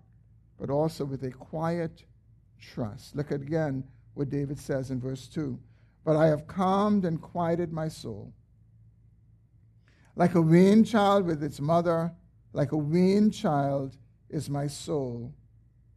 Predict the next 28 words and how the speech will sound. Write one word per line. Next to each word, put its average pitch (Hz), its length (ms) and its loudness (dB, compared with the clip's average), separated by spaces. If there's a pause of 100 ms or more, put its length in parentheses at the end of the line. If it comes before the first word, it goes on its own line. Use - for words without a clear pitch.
(340)
within 131 380 -6
me." 123 240 -12 (2000)
Notice 277 240 -2
that 269 100 0
David 233 320 8
begins 196 400 4
with 190 140 2
this 185 180 2
conjunction, 175 720 0
"but." 135 540 -4 (1300)
And 160 100 -4
I 262 60 2
think 262 180 4
it's 240 100 2
important 208 400 4
for 190 100 0
us 185 180 0
to 170 180 2
connect 170 640 0
it, 147 240 -2
to, 147 200 0
to 170 120 -2
really 208 380 6
get 196 220 4
the 147 120 0
full 196 260 0
sense 160 480 -6
of 151 300 -2